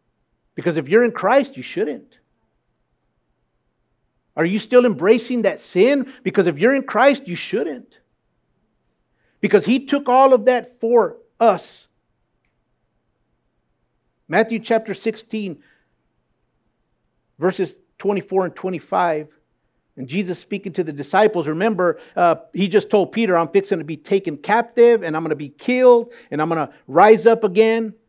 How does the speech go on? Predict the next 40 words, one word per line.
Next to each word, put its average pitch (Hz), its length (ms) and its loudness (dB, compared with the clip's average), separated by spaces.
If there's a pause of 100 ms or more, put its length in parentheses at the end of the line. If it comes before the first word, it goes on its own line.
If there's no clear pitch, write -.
(160)
And 156 140 -6
Peter 180 220 0
said, 156 300 0
"Not 175 260 -4
so, 180 160 -2
Lord, 160 340 -2
that's 160 220 -6
not 156 160 -6
gonna 147 160 -8
happen." 156 440 -6
And 147 120 -8
he 135 60 -10
told 160 280 -4
him 143 120 -10
what? 143 260 -6 (240)
"Oh, 143 180 0
Peter, 156 340 -6
you're, 151 200 -8 (140)
you're 151 100 -12
crazy. 151 440 -4
You're 139 160 -4
always 151 220 -4
trying 147 280 -10
to 113 120 -12 (160)
talk 160 220 -6
me 151 140 -6
out 180 140 -4
of 139 120 -12
things." 135 240 -14
No, 170 140 -8
he 143 140 -14
said, 131 260 -12
"Get 147 160 -12
behind 131 340 -14
me, 117 60 -14
Satan." 139 400 -20 (1800)
Why? 143 320 0 (600)
Because 165 380 -2
you're 151 160 -2
what? 147 340 -4